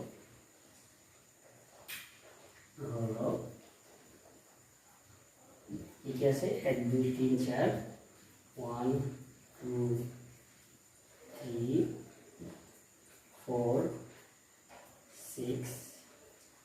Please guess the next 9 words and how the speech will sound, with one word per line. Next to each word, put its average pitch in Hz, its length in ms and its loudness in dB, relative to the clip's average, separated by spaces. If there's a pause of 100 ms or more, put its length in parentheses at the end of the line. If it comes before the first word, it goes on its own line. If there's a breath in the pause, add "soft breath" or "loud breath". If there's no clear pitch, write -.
(460)
টুয়েলভ। 123 340 -4 (1300)
অতএব 123 360 4 (1900)
নির্ণয় 127 400 8 (140)
সেট, 131 420 6 (4000)
সেট 127 340 -2 (260)
B 131 40 -2 (960)
is 135 180 10
equal 123 320 4 (140)
to 151 120 8